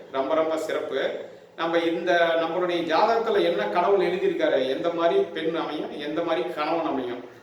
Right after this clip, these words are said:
அப்படின்னு already இருக்கு. கடவுள் எழுதி ஃபைல் அனுப்பி வந்துட்டாரு. அதை அனுபவிக்க தான் அந்த உலகத்துக்கு வந்திருக்கோம். நாம அதை விட்டுட்டு நம்ம அடுத்தவங்களை வந்து கம்பேர் பண்ணி, "அவங்க அப்படி பண்ணியிருக்காங்க, இப்படி பண்ணியிருக்காங்க, அத்தனை பவுன் போட்டாங்க, இத்தனை பவுன் போட்டாங்க," அதெல்லாம் நம்ம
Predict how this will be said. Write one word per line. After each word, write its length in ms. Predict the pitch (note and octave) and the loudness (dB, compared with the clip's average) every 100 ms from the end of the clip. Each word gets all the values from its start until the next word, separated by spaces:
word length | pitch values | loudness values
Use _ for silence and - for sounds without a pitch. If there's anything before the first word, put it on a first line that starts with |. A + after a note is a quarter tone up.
| - | -4
அப்படின்னு 380 | C#3 D#3 F#3 F3+ | -2 0 0 0
already 640 | D3+ D#3 E3 F3+ D#3+ C3+ | 0 0 0 0 0 -2
இருக்கு. 480 | D3+ - F3 C#3 - | -2 -4 -2 -4 -4
கடவுள் 320 | C#3+ E3 D#3+ | -2 0 0
எழுதி 220 | D3 D#3 - | 0 -2 -4
ஃபைல் 380 | - D3+ - | -4 -4 -2
அனுப்பி 260 | D#3 D#3 F#3 | -2 -2 -2
வந்துட்டாரு. 440 | C#3+ - D3+ - | -4 -4 -4 -2
அதை 220 | - - - | 0 0 0
அனுபவிக்க 340 | E3 E3+ E3 | 0 -2 0
தான் 140 | F3+ | -2
அந்த 60 | D#3+ | -2
உலகத்துக்கு 440 | D#3 E3 D#3+ D3 | -2 -2 -2 -2
வந்திருக்கோம். 440 | D3 D3+ C3+ - - - - - - | -4 -4 -4 -4 -8 -12 -20 -20 -4
நாம 220 | D3 E3+ | 0 2
அதை 220 | C#3+ E3 G3+ | 6 6 8
விட்டுட்டு 600 | G3 G3 G3+ - - - - D#3 | 6 6 2 0 -2 -6 -10 -6
நம்ம 280 | D#3+ D3+ | 2 4
அடுத்தவங்களை 440 | F3+ G#3+ G#3 F#3 F3 | 4 4 2 4 4
வந்து 480 | E3 E3+ F#3 D#3 - | 2 2 2 2 2
கம்பேர் 320 | D#3+ F3 D#3+ | 0 0 0
பண்ணி, 240 | D3+ E3+ | 0 0
"அவங்க 260 | E3+ D#3 D3 | -2 0 0
அப்படி 220 | C#3+ E3+ | -2 -4
பண்ணியிருக்காங்க, 560 | E3 D#3 D3+ C#3 C#3 E3 | -4 -4 -4 -4 -4 -4
இப்படி 320 | D#3+ F#3 F#3 | -4 -2 0
பண்ணியிருக்காங்க, 580 | D#3+ D#3 C#3+ C#3 C3+ D3+ | 0 -2 -4 -4 -4 -4
அத்தனை 340 | C#3+ F3+ F3 | -4 -2 -4
பவுன் 260 | E3 D#3+ D#3 | -2 -4 -4
போட்டாங்க, 360 | C#3+ C#3 D3+ | -4 -4 -4
இத்தனை 300 | D3+ D3+ E3 | -6 -6 -6
பவுன் 300 | D#3 D3+ D3+ | -6 -6 -6
போட்டாங்க," 340 | C3+ C3 D3+ D3+ | -6 -6 -6 -4
அதெல்லாம் 220 | C#3+ D3 | -4 -4
நம்ம 220 | C3 A#2+ | -6 -8